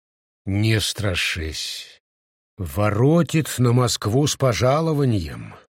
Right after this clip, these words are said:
спокойно отвечает Сергий. Софья низит взор, не ведает, куда одевать руки,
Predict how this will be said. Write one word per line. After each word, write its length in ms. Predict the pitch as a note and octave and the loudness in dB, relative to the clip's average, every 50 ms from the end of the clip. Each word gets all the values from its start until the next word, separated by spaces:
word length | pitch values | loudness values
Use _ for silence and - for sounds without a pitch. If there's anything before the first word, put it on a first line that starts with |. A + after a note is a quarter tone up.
| _ _ _ _ _ _ _ - | _ _ _ _ _ _ _ -10
спокойно 840 | - - - - - A2+ F#2+ - B2 A#2+ A2+ A2 G#2+ G#2+ A2 A2 A2+ | -8 -8 -4 0 0 0 0 0 0 2 2 4 4 4 2 2 0
отвечает 680 | - - A#2 - - G#2 F#2 - - A2+ G#2 G2+ F#2 | 0 -2 -2 -2 -2 -4 -2 0 0 2 2 2 0
Сергий. 720 | - - - G#2+ F#2 E2 D#2 - C#2 - - - - - _ _ _ _ _ _ _ _ _ _ _ _ _ _ _ _ _ _ _ _ _ _ _ _ _ _ - | 0 -2 -2 -2 -2 -4 -6 -10 -14 -16 -16 -20 -20 -20 _ _ _ _ _ _ _ _ _ _ _ _ _ _ _ _ _ _ _ _ _ _ _ _ _ _ -14
Софья 580 | - - - - C3 B2+ - - - C3 B2+ | -10 -6 0 2 2 2 2 2 2 4 6
низит 400 | B2 C3+ C#3+ C#3+ C3 G#2+ B2+ B2 A#2+ | 6 6 6 6 6 4 4 2 2
взор, 640 | G2+ G#2+ A2 F#2+ A#2 C3+ A#2+ G#2+ F#2+ - - - _ _ _ _ _ _ _ - | 0 -2 -2 2 2 2 4 2 0 -4 -8 -16 _ _ _ _ _ _ _ -4
не 180 | G2+ G#2+ A#2 A#2+ | 0 0 2 2
ведает, 460 | G#2+ B2+ B2+ A#2+ F#2 A2+ A2 G#2+ - | 2 2 2 2 2 2 0 -2 -2
куда 340 | - - A#2 G#2 A#2 A2+ A2+ | -2 -2 0 0 2 2 2
одевать 440 | G#2+ F2+ G#2+ A2+ A2+ A#2 A2 - - | 0 0 0 2 2 2 0 0 0
руки, 520 | A#2+ B2+ C#3+ B2+ G2 - - D#2+ C2 - | 0 2 2 0 0 -2 -6 -8 -8 -10